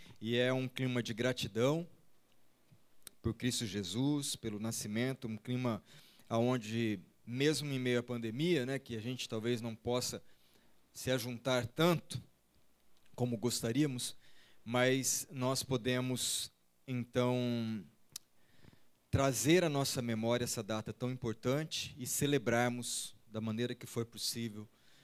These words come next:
é, o Deus conosco, Emmanuel, Jesus, o Cristo, né, que nos salvou, que nos trouxe vida. Texto de Lucas dois,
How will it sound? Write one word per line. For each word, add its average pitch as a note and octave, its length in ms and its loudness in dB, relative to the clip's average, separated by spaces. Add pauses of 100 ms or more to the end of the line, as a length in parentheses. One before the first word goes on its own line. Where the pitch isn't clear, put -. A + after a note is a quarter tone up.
(160)
é, G#2 300 -4
o G#2+ 560 -4 (1120)
Deus D#3 600 4 (300)
conosco, C3+ 720 0
Emmanuel, A#2 720 2 (140)
Jesus, A2+ 880 0 (400)
o A2+ 80 -10
Cristo, C#3+ 640 0 (280)
né, C3 260 -2 (380)
que B2 120 -6
nos B2 160 -2
salvou, A2 400 -2
que A#2+ 120 -6
nos A2+ 180 -6
trouxe G#2+ 300 -4
vida. E2 280 -12 (140)
Texto F#3+ 400 6 (240)
de D3 120 2
Lucas C#3+ 420 6
dois, D#3 560 4